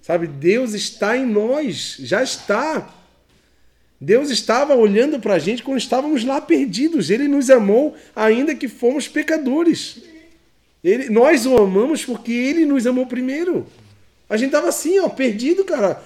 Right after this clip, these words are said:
ocupado com os nossos pecados. Ele veio e mudou. Sabe? Então não tem alguma coisa que eu faça.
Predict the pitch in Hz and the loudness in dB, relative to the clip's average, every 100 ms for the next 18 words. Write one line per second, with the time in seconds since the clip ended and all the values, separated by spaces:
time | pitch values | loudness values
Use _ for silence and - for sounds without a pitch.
0 | - 220 269 359 - 233 - 202 247 269 | -4 4 6 6 4 -6 -2 0 0 0
1 | 262 302 214 220 233 330 302 - 240 - | 0 0 0 2 2 2 -2 -6 -6 -4
2 | 190 101 - - _ _ 233 294 339 247 | -6 -6 -12 -16 _ _ -2 2 2 2
3 | 208 220 226 226 226 220 294 339 190 _ | 0 0 0 -2 -2 -2 -2 -4 -6 _
4 | _ _ _ _ _ _ _ - 196 214 | _ _ _ _ _ _ _ -2 0 0
5 | 196 233 294 311 - 285 359 285 233 214 | 2 4 4 0 0 2 2 4 4 4
6 | 214 208 202 202 190 190 202 196 - 180 | 4 2 2 2 0 2 4 4 0 -2
7 | 143 - 120 | -2 -4 -8